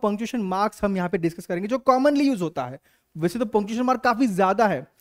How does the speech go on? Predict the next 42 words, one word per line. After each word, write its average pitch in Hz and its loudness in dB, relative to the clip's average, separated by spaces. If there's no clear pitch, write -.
लेकिन 202 2
हम 247 0
यहाँ 226 0
पे 240 2
जो 247 -4
commonly 226 2
यूज़ 220 0
होता 170 0
है 170 0
और 190 2
जो 214 2
आपके 214 -2
एग्जामिनेशन 233 -2
में 262 0
आने 196 -2
की 208 -6
काफी 190 0
चांसेस 202 -2
है 175 -2
वो 214 2
यहाँ 208 2
पे 247 0
देखेंगे। 156 -4
तो 208 0
पहला 233 6
वाला 254 4
है 240 0
कॉमा, 151 -2
सबको 147 -8
पता 170 -2
है 170 0
कॉमा। 165 -4
कॉमा 277 4
क्या 214 2
होता 147 -6
है? 131 -10
कॉमा 247 6
रिप्रेजेंट 254 2
करता 208 0
है 214 0
कि 247 -2
short 269 2